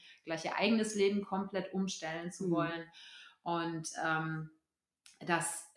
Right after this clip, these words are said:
Speaker 1: dass wenn die Leute einfach merken, dass man selber sich informiert hat, dass dann die Sorgen auch verschwinden und sagt, hier, ich gehe ab und zu zum Arzt, lass meine Blutwerte kontrollieren und so weiter, dass dann viel von der Angst verschwindet. Und wenn es tatsächlich Leute gibt, die im Umfeld mit, ähm,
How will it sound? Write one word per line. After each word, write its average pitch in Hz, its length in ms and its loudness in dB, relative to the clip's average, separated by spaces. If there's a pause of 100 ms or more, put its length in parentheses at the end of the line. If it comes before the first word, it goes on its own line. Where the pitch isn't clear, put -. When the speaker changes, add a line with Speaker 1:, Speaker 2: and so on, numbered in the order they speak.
Speaker 1:
dass 165 220 -6
wenn 170 200 0
die 165 100 -2
Leute 165 220 0
einfach 156 200 -6
merken, 170 340 -2
dass 165 220 -4
man 165 380 -4
selber 180 640 2 (240)
sich 180 220 -4
informiert 196 500 2
hat, 285 180 2 (140)
dass 185 160 -4
dann 180 140 -2
die 170 80 -4
Sorgen 180 420 2
auch 175 200 -4
verschwinden 247 460 2
und 185 80 0
sagt, 185 260 -2
hier, 240 180 2
ich 175 120 -4
gehe 160 120 -6
ab - 80 -12
und 175 80 -12
zu 170 140 -10
zum 190 180 -8
Arzt, 233 340 2
lass 165 160 -8
meine 196 140 0
Blutwerte 226 500 0
kontrollieren 202 600 -4
und 185 140 -6
so 180 120 -12
weiter, 170 500 0 (460)
dass 160 160 -8
dann 170 160 -8
viel 185 180 -4
von 160 160 -10
der 160 160 -4
Angst 202 300 -2
verschwindet. 185 640 -2
Und 170 260 -8 (300)
wenn 180 140 2
es 185 100 0
tatsächlich 208 500 0
Leute 190 300 2
gibt, 180 320 -2
die 180 220 0
im 180 180 0
Umfeld 175 640 -2
mit, 170 200 -4 (280)
ähm, 170 400 -6